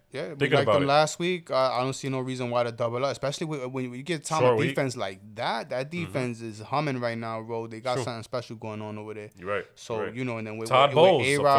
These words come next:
Speaker 2: effect.
Speaker 1: with A-Rod's lack of, uh, you know, familiarity with his receivers, lack of trust in his receivers,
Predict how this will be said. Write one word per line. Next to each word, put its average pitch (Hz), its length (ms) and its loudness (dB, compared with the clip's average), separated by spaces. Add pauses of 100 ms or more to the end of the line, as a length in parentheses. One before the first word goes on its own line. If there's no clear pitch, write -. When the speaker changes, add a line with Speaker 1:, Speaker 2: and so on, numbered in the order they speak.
Speaker 2:
effect. - 300 -6 (180)
Speaker 1:
with 113 200 -6
A-Rod's 131 560 2
lack 123 320 0
of, 117 240 -2
uh, 113 540 0
you 135 100 -6
know, 117 80 -4
familiarity 123 640 0
with 117 160 -4
his 113 160 -10
receivers, 147 920 -4
lack 113 180 -8
of 110 80 -12
trust - 420 0
in 135 100 -2
his 139 180 -2
receivers, 139 920 -4